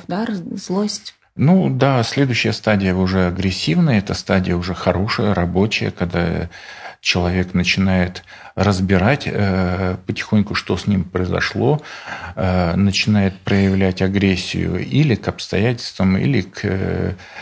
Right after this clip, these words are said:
Speaker 2: тем людям, которые, э, были в его понимании виновны,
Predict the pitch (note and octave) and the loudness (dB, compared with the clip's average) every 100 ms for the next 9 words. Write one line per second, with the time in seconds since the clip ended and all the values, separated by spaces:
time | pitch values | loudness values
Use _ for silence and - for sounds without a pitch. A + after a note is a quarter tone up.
0 | - - _ A#2+ G#2+ F#2 A#2 B2 A2 G2+ | -14 -16 _ 4 6 6 4 4 2 2
1 | F#2+ G2+ G2 F#2+ F#2+ F2+ - - _ - | -2 0 0 0 -2 -6 -14 -20 _ -8
2 | F2+ F#2 F#2 F2+ F2 F2 F2 - - - | -6 -4 -2 -2 -4 -6 -6 -6 -6 -8
3 | - - - - - G1+ F#2 F#2+ G#2 F#2+ | -8 -8 -8 -8 -8 -8 -8 0 2 4
4 | F#2+ G2 - G2 F#2+ A2 G#2 - G2+ G2+ | 2 -2 -2 0 4 6 4 4 4 6
5 | G2 F#2 F#2+ F#2 G2+ G2+ G2 F2 F2+ F2+ | 6 4 4 4 6 6 6 4 0 -2